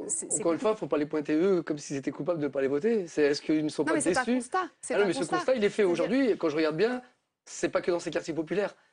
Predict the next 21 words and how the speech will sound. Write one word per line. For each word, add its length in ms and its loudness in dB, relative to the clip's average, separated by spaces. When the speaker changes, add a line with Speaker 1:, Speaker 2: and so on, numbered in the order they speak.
Speaker 2:
C'est 140 -8
soixante-dix 380 0
pour 140 -6
cent 100 -4
d'abstention, 580 0
euh, 100 0
en 120 0
général. 380 -2
Speaker 1:
Oui. 180 0
Speaker 2:
Et 220 0
notamment 360 0
dans 100 -2
ces 100 -4
quartiers, 300 -4
je 60 -14
suis 100 -8
d'accord 160 -4
avec 120 -2
vous. 200 0
Mais 220 2
Speaker 1:
Mais 80 -6